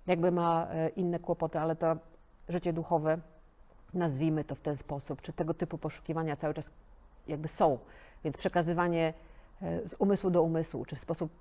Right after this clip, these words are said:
księgi, w sposób tak nieprawdopodobny dzieje się i warto się tym zainteresować, nawet jeżeli wydaje nam się to bardzo nieprawdopodobne, to proszę wziąć to pod uwagę, bo to jest starożytna historia,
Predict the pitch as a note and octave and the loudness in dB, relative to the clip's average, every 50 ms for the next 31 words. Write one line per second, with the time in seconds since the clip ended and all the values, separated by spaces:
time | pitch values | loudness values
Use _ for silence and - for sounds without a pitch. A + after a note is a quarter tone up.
0 | - - - - - - G3+ G#3 G3+ F#3 E3+ D3+ C3 C3 A#2+ - - - E3+ D#3+ | -20 -18 -12 -4 0 4 4 6 6 4 4 2 2 0 -2 -4 -4 -4 -2 -2
1 | F3 - - E3+ - E3+ E3+ D#3+ F3 E3+ E3 E3 F3 - E3+ E3 D#3+ E3 D#3+ E3 | -2 -2 -4 -2 0 0 0 2 2 2 2 0 0 0 0 2 4 2 2 2
2 | F3 F#3 F3 - - - - - E3 D#3+ D#3+ F#3 F3 E3 D3 C#3+ C#3+ C#3 - - | 0 -2 -2 -4 -6 -10 -8 -6 -4 0 2 4 4 4 2 0 -2 -4 -4 -4
3 | G#3 G#3+ G#3+ G#3 F#3+ G3+ A#3 B3+ B3 - A#3 - A#3 - - G#3 G#3 G3 G#3 G#3 | -4 -2 -2 -2 2 4 4 4 4 2 -2 -4 -4 -4 -2 -2 -2 0 0 0
4 | G3+ - G3 G3 F#3 - A3+ G3+ G3 F#3+ - G3+ A3 G#3+ G#3+ - G3+ F3+ F3 G3 | 0 0 0 -2 0 -2 -2 -2 -2 -2 -2 -2 -2 -2 -2 -2 -2 -2 0 0
5 | F#3+ F#3 F#3 F3+ F3+ - - F3+ F3+ F3 F3+ F3 E3+ F3 F3+ F3 E3+ E3 - D#3+ | 0 2 2 0 0 -2 -4 -6 -6 -2 -2 -2 0 -2 -2 -4 -4 -4 -6 -6
6 | D3 - D#3 - - - - - - - - - - D#3+ E3 E3 - D#3+ D#3 D#3 | -6 -6 -6 -6 -8 -14 -20 -20 -20 -20 -20 -8 -4 -2 -2 0 0 -2 -4 -4
7 | - - D#3+ D3+ D#3 D#3 - D#3 D3+ D#3 D3+ D#3 D#3 D#3 D#3+ - - - - - | -4 -4 -4 -4 -4 -4 -4 -4 -4 -4 -4 -4 -6 -8 -8 -12 -18 -20 -18 -14
8 | - D#3+ F3+ E3+ - - D#3+ D#3+ E3+ E3+ D#3+ - - D#3+ - D#3 D#3 D#3+ D#3+ D#3 | -8 -4 -4 -2 -2 -2 -2 -2 -2 -4 -4 -4 -6 -6 -4 -4 -2 -2 -2 -2
9 | D#3+ C#3+ C#3 B2+ - - - - - - - _ _ - - - - E3+ - F3 | -2 -4 -4 -6 -10 -14 -18 -20 -20 -20 -20 _ _ -20 -16 -6 -4 -2 0 2
10 | E3+ F3+ E3+ - - - - - - E3+ E3 D#3+ D3+ E3+ D#3+ - E3 C#3+ D3+ D#3 | 0 0 0 -4 -10 -18 -14 -8 -4 -4 -2 -2 -2 -4 -6 -6 -8 -8 -10 -10
11 | - - - C#3+ - - - - | -10 -8 -8 -8 -8 -8 -10 -12